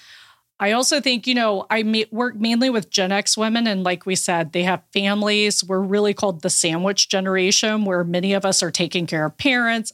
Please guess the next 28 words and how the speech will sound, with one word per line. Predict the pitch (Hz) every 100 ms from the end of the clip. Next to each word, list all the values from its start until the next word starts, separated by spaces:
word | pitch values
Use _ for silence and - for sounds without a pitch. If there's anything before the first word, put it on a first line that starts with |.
| -
I | 190 196
personally | 202 190 - 190
don't | 190 185
have | 180 196
kids, | - 202 190
but | - -
most | 190 190 185
of | 196
my | 175
clients | 170 185 180 196 -
have | 190 -
kids | 202 190 180
at | 185
home, | 175 185 180 185 190 - - - -
and | 196
they're | 190
trying | 180 - 190 190
to | 180
balance | 160 - 170 170 190 233 240
all | 247 240
of | 233
these | 262 247
things. | - 262 262 277 - - - - - 208
And | 208
I | 208
think | - 269 285
many | 254 233 247 240
women, | 185 196 196 208 247 269 311 269